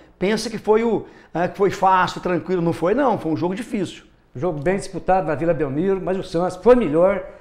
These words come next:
Speaker 2: é, do que o Atlético, aproveitou as oportunidades e venceu aí com folga, né, a equipe do Atlético de Goiás, mas que jogou, jogou bem também.
Speaker 1: Isso. E, João, pra ter, pra Libertadores, né, pra gente falar rapidinho, o grupo um,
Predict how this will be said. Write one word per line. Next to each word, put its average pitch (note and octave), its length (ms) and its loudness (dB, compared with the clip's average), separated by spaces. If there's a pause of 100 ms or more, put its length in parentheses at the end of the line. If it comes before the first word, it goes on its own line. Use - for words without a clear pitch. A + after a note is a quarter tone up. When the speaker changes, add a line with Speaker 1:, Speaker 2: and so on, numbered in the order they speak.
(120)
Speaker 2:
é, E3 220 0
do E3 120 -6
que G3 120 -4
o F3+ 60 4
Atlético, F3+ 340 -2
aproveitou A3 560 2
as E3 100 2
oportunidades F#3 800 -2 (240)
e E3 60 -8
venceu E3 640 -4
aí D#3+ 180 -2
com B3 240 -8
folga, E3 460 0
né, E3+ 220 -6 (180)
a C#3+ 80 -6
equipe E3 420 -8
do D3+ 240 -4
Atlético C#3+ 440 -4
de C#3+ 60 -8
Goiás, C#3 320 0 (180)
mas A#2+ 180 -8
que D3 80 -8
jogou, C3+ 480 -4 (120)
jogou C#3+ 240 -4
bem D#3 140 -4
também. G#3 260 -10 (220)
Speaker 1:
Isso. D3+ 400 -2 (540)
E, G3 320 4
João, G#3 240 4
pra G3 120 4
ter, A#3 380 0
pra F#3+ 240 6
Libertadores, G#3+ 680 6
né, A3 340 0
pra - 80 -8
gente F3 180 -4
falar F3 280 4
rapidinho, E3 600 -2
o C#3+ 40 -2
grupo G#3 320 0
um, G3 260 2